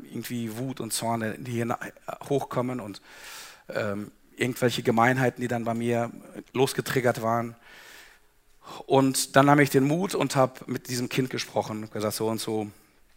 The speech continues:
äh, ich, ich, ich fühle mich wirklich verletzt, ich habe, ich habe diesen Schmerz in meinem Herzen und, äh, das ist der Grund.“ Äh, ähm,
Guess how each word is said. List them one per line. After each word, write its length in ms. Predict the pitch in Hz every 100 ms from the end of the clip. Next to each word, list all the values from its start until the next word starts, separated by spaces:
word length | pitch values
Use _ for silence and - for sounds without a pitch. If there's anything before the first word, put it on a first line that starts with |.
| _ _ _ _ - - - - - - - -
äh, 120 | -
ich, 260 | - - -
ich, 220 | - -
ich 180 | - -
fühle 160 | 151 143
mich 160 | 131
wirklich 240 | 127 - -
verletzt, 380 | 117 117 -
ich 120 | - 113
habe, 160 | 107
ich 140 | 110 117
habe 140 | 110
diesen 200 | 110 117
Schmerz 380 | - 120 120 123
in 60 |
meinem 200 | 117 117
Herzen 480 | 113 113 113 117 120 - - - - - - -
und, 340 | - 107 95
äh, 320 | - 104 101 101 -
das 140 | 113
ist 160 | 120 -
der 80 | 113
Grund.“ 480 | - 113 117 113
Äh, 260 | - 104 98 98 _ - - - - -
ähm, 500 | 107 104 101 98 101